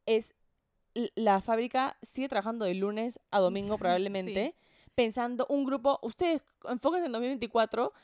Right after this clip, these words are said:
Speaker 1: pero el dos mil veinticuatro, la gente del dos mil veinticuatro es como que, "Dos mil veintitrés, ¿nos pueden decir cuál es el
Speaker 2: <laughs>
Speaker 1: feedback y qué tenemos que hacer o no mejorar?".
Speaker 2: Claro.
Speaker 1: Y eso van a verlo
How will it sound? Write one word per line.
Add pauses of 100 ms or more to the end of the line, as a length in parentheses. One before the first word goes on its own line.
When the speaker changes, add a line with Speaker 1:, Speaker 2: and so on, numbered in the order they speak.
(100)
Speaker 1:
pero
el
dos
mil
veinticuatro,
la
gente
del
dos
mil
veinticuatro
es
como
que, (140)
"Dos
mil
veintitrés,
¿nos
pueden
decir
cuál
es
el
Speaker 2:
<laughs>
Speaker 1:
feedback
y
qué
tenemos
que
hacer
o
no
mejorar?".
Speaker 2:
Claro. (180)
Speaker 1:
Y
eso
van
a
verlo